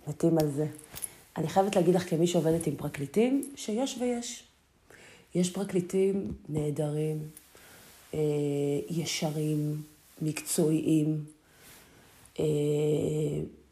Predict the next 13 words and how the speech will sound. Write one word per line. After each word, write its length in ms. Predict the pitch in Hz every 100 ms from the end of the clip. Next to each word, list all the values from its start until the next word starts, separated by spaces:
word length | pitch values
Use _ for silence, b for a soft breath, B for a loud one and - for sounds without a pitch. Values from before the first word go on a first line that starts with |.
| _ _ _ _ _
זאת 240 | 160 160 160
אומרת, 440 | 165 165 165 165
אה, 360 | 160 156 - 165
ה-, 420 | 156 156 151 151 156 - - b b b -
הניסיון 440 | 165 156 165 202
הזה 160 | 220 170
להגיד 260 | 160 190
שכל 240 | 180 - 185
הפרקליטות 640 | 185 151 - 151 - 170
היא 100 | 165
כזאת 460 | - 135 156 170 175
או 60 |
אחרת 640 | 151 - 180 170 160 170